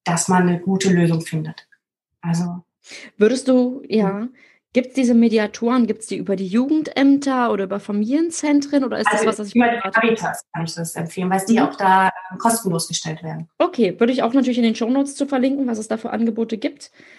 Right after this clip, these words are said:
Speaker 2: Ähm, weil das finde ich immer ganz wichtig, dass Angebote auch niederschwellig sind und man nicht sagt, „Ja, das musst du jetzt auch noch organisieren nebenbei,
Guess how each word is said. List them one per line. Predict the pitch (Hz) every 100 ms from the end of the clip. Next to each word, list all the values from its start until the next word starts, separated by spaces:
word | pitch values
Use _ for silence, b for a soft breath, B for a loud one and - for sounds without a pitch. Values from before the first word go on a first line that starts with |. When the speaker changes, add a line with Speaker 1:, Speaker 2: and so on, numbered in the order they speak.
| b b -
Speaker 2:
Ähm, | 220 220 214
weil | 214
das | 226
finde | 254 240
ich |
immer | 240 220
ganz | 226 226
wichtig, | 247 247 240
dass | 226
Angebote | - 214 220 220 226
auch | 196
niederschwellig | 240 277 302 262 214 214 233
sind | 226 254 247
und |
man | 220 226
nicht | 226
sagt, | 220 214 214
„Ja, | 185
das | 208
musst | 208 208
du |
jetzt | 220 -
auch | 202
noch | 269 -
organisieren | 220 240 277 262 208 240 294
nebenbei, | 277 269 254 226 247 330